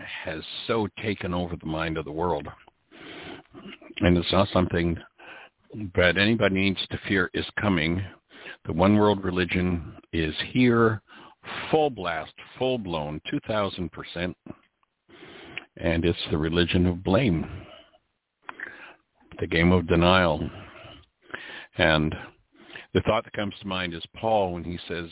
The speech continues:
"Beware you who judge another, for that in which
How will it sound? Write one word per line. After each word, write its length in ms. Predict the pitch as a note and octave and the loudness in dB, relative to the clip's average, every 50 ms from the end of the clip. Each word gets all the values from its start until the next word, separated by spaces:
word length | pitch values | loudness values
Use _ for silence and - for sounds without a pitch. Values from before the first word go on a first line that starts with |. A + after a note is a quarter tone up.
| - - | -14 -12
"Beware 360 | G2+ F2 E2 F#2 G#2 A#2+ C3 | -12 -8 -4 -2 0 0 0
you 220 | B2+ A2 A2+ A2+ | 0 0 0 -2
who 160 | G#2 F2+ G#2 G2 | -2 -2 -4 -2
judge 300 | F2 - G#2 G2 F#2+ - | 0 2 2 2 0 0
another, 460 | - F#2 F#2+ F#2+ F#2 F2 E2+ E2 E2+ - _ _ _ - - - - - - - - - - | -2 0 0 0 0 0 -2 -4 -6 -8 _ _ _ -20 -20 -20 -20 -20 -20 -20 -18 -6 2
for 100 | - F2 F2 | 2 4 6
that 160 | G2 G2+ G#2+ | 6 4 4
in 120 | G2+ G2 | 4 2
which 140 | G2 F#2 - | 0 -2 -2